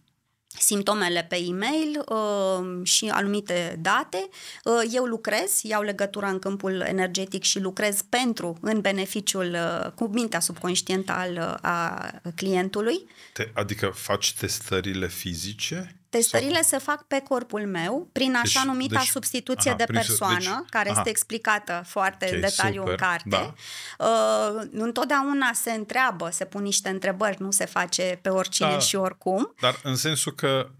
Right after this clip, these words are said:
Speaker 2: folosești, te folosești de corpul tău
Speaker 1: Mă
Speaker 2: ca să
Speaker 1: folosesc
Speaker 2: primești
Speaker 1: de corpul
Speaker 2: răspunsurile.
Speaker 1: meu,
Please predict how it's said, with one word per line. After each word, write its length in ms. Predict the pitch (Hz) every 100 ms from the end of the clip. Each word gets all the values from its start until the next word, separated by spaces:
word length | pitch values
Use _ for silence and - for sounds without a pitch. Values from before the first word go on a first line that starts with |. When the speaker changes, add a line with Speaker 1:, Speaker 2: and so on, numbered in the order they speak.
| _ _
Speaker 2:
folosești, 580 | - - 117 110 - 135
te 100 | -
folosești 420 | 113 120 110 139
de 100 | 117
corpul 480 | 107 139 156 - 107
tău 360 | 95 98 107 160
Speaker 1:
Mă 80 | 247
Speaker 2:
ca 80 | 247
să 60 |
Speaker 1:
folosesc 180 | 254 254 262
Speaker 2:
primești 180 | 330 277
Speaker 1:
de 60 | 285
corpul 120 | - 311
Speaker 2:
răspunsurile. 440 | - 151 135 143
Speaker 1:
meu, 200 | 220 269